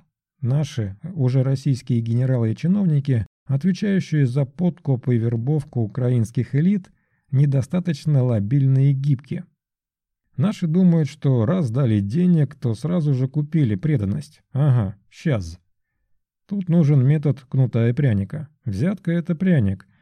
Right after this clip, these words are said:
А застреленный в тёмной подворотне дружбан купленного политика — это уже кнут. А наши всё как-то с кнутом не очень хорошо обращаются. То ли разучились, то ли стесняются.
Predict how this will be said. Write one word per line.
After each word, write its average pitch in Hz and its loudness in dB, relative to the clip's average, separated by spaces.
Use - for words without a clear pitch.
А 113 -2
застреленный 143 2
в 135 -6
тёмной 135 0
подворотне 131 0
дружбан 131 0
купленного 113 -2
политика — 110 -2
это 123 -2
уже 156 -2
кнут. 120 0
А 107 -4
наши 139 -2
всё 135 -2
как-то 139 -4
с - -4
кнутом 143 2
не 165 2
очень 135 0
хорошо 135 -2
обращаются. 143 -2
То 185 -4
ли 139 2
разучились, 117 0
то 117 0
ли 107 0
стесняются. 135 -2